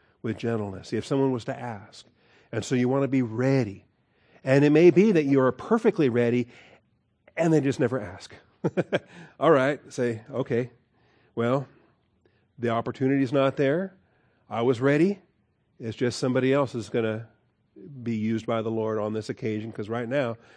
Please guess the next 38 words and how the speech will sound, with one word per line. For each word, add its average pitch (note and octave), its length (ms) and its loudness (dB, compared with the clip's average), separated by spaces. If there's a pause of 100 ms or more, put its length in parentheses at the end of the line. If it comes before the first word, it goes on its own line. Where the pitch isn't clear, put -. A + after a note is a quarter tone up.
(160)
that A#2+ 160 -2
door's A#2 240 -2
closed. A2 440 -4
This G2+ 80 -10
person's A2 420 -8
negative. A2 440 -4
The, G#2+ 140 -8 (300)
the A#2 80 -8
questions A2+ 460 -4
aren't A2+ 180 -4
being A2+ 220 -2
asked. A2 300 -6
It's A2 120 -8
just A2 200 -8
not G#2 240 -6
the G#2+ 60 -8
season, A2+ 400 -6
but A2 160 -8
I'm A2 180 -8
ready A2+ 340 -8 (520)
for - 120 -8
when G#2 160 -2
the G2+ 80 -8
season G#2 400 -6
is G#2+ 300 -10
there." G2 420 -16
You G#2+ 140 -12
understand? G2 480 -14 (360)
Also C#3 300 0
with D3 200 2
the, C#3+ 240 4
with C3 120 -4
the C#3+ 60 -4
finances, B2 640 -2
Second C#3 240 -4
Corinthians C#3 480 0
chapter C3+ 480 -2
eight. B2 280 -2